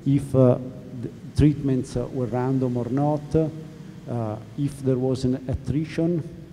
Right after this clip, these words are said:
means a lot of people not finishing the study and being lost to follow-up. As Marina showed before, this can be a problem. <clears throat>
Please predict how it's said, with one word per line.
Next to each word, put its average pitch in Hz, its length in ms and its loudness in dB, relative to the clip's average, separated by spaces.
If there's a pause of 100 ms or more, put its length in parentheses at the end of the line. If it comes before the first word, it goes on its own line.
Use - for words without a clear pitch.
(120)
means 123 340 2
a 120 140 -4
lot 123 260 0
of 117 140 -4
people 131 300 -2
not 123 220 -2
finishing 123 460 -2
the 120 80 -2
study 120 360 -4
and 120 140 0
being 120 220 2
lost 120 220 2
to 117 80 -4
follow-up. 135 580 -2 (500)
As 123 160 -4
Marina 127 460 2
showed 120 260 -2
before, 117 360 -2
this 110 220 -8
can 117 200 -4
be 117 120 -2
a 113 40 -2
problem. 131 560 0 (1200)
<clears throat> - 360 4